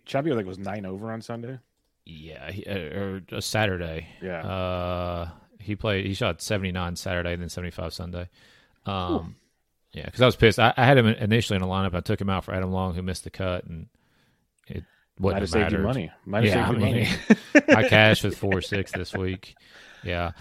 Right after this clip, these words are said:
Speaker 1: Yeah.
Speaker 2: But otherwise, I mean, you know, it's a good tournament. You know, one thing you say about Max Homa, like you said earlier, uh, difficult tracks. Uh, he, he tends to do well at, but he's also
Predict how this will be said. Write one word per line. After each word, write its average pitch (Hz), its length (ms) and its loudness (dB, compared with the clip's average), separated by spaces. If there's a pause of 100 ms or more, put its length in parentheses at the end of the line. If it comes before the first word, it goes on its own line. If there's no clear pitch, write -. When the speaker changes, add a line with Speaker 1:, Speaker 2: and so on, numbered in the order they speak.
(100)
Speaker 1:
Yeah. - 80 -6
Speaker 2:
But 127 40 2
otherwise, 143 420 10
I 127 40 2
mean, 123 180 2
you 151 60 2
know, 110 160 6
it's 131 180 2
a 160 80 -2
good 107 200 2
tournament. 107 520 -2
You - 80 -6
know, 101 80 0
one 110 140 -2
thing 113 160 -2
you 101 60 -4
say 104 100 -2
about 101 160 0
Max 95 240 -2
Homa, 98 240 0
like 98 200 0
you 110 60 0
said 101 200 2
earlier, 98 480 4 (400)
uh, 92 400 4
difficult 95 500 2
tracks. 104 560 0
Uh, 92 240 -2
he, 87 300 -4
he 104 100 -4
tends 98 220 -6
to 87 60 -10
do 95 120 -4
well 98 260 -2
at, 104 220 -2
but 95 80 0
he's 95 120 4
also 110 460 4